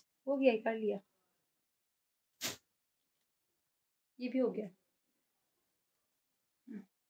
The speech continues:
नेक्स्ट कोट जा रहा है, स्मॉल साइज वाले बुक कर लेना, बहुत सुंदर कोट है, बहुत प्यारा कोट है। गेट थ्री पीस, शिपिंग चार्जेस फ्री है। कलर्स देखिए बहुत सुंदर है।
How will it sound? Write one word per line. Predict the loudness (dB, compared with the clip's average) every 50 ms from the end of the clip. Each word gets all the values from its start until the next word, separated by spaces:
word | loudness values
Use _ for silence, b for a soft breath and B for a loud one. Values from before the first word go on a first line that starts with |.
| _ _ _ _ _ _ _ _ _ _ _ _ _ 2
नेक्स्ट | 6 8 8 8 8 6 2 8
कोट | 10 10 10 10 10
जा | 12 12 12 12 12
रहा | 12 12 12
है, | 12 12 12 12 12
स्मॉल | 8 8 10 12 12 12 12
साइज | 12 12 12 12 12 12
वाले | 12 12 12 12
बुक | 10 8 2 4 8
कर | 10 12 12
लेना, | 12 12 12 12 12 12 12 12
बहुत | 10 10 12 12 12 12 12 10
सुंदर | 10 12 12 12 10
कोट | 10 8 8 8 8 8
है, | 10 12 12 12 12 10 4 2
बहुत | 8 8 8 8 10
प्यारा | 10 10 10 12 10 8 10
कोट | 12 12 12 12 12
है। | 12 10 10 10
गेट | 10 8 8 8 6
थ्री | 6 6 6 8
पीस, | 8 6 6 6 4 2
शिपिंग | 4 6 6 8 10
चार्जेस | 10 10 8 8 6 4 2 2 4
फ्री | 6 8 8 8
है। | 10 10 10 10 8 6 B B B B B B 0
कलर्स | 2 6 8 10 8 8 8
देखिए | 6 6 6 6 6 6
बहुत | 8 8 10 10 10 10 8
सुंदर | 4 4 10 12 12 12 12 12
है। | 12 12